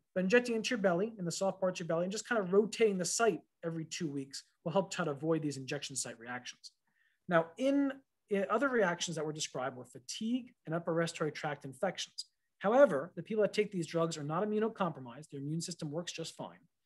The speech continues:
And they occurred in the exact same rate in both the drug group and the placebo group. So we haven't really explained why that's happening at all,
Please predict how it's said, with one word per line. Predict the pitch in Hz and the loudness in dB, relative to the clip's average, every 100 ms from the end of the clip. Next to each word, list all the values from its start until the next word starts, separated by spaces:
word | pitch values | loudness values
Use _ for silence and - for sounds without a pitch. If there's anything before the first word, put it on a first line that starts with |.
| _ _ - | _ _ -2
And | 180 | 2
they | 180 175 | 2 0
occurred | - - 233 214 | -4 4 6 6
in | 170 | 2
the | |
exact | 143 - 190 202 - | -2 0 2 2 -2
same | - - 196 185 175 160 - _ - | -4 0 0 2 0 -4 -10 _ -10
rate | 151 247 160 147 _ _ 160 | 4 4 4 -2 _ _ -2
in | |
both | 151 156 | 0 0
the | 139 | -2
drug | 127 185 190 | 2 2 2
group | 202 220 220 165 | 2 0 -2 -2
and | 170 | -2
the | |
placebo | - 151 - 156 120 | -2 -4 -4 -4 -6
group. | 104 - _ _ _ _ - | -12 -18 _ _ _ _ -6
So | 208 | 4
we | |
haven't | 254 294 | 6 8
really | 254 | 6
explained | 185 - - 196 185 | 6 2 2 2 4
why | 165 185 | 2 4
that's | 185 170 - | 4 2 -2
happening | 185 190 202 202 | -4 -2 -4 0
at | |
all, | 202 208 208 | 2 2 0